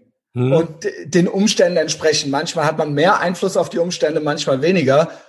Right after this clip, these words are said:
Speaker 2: Auf der Arbeit weniger, zu Hause halt, im Wohnzimmer halt mehr. Aber eigentlich geht's immer nur drum, die Zeit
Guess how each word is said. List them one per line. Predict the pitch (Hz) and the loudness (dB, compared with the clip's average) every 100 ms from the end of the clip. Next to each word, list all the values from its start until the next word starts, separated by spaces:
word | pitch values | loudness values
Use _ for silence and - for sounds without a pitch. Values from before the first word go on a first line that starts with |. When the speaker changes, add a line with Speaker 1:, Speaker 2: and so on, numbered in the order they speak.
| _ _ - | _ _ -4
Speaker 2:
Auf | 160 165 | 0 2
der | 160 123 | 0 2
Arbeit | 151 151 127 | 4 4 2
weniger, | 160 214 190 175 170 - | 2 2 4 4 4 2
zu | 165 143 | 2 4
Hause | 160 170 165 | 4 4 2
halt, | 151 147 151 | 2 0 0
im | 135 131 | -4 0
Wohnzimmer | 160 185 175 147 131 | 2 2 0 2 4
halt | 135 143 | 2 2
mehr. | 156 170 147 - | 4 4 2 0
Aber | 131 143 | 0 0
eigentlich | 147 165 190 175 | 0 0 0 -2
geht's | 170 156 - | -4 -4 -4
immer | 165 | 0
nur | 170 160 | 0 0
drum, | 139 143 151 | 0 -2 -2
die | 139 | -6
Zeit | 143 147 156 | 0 2 0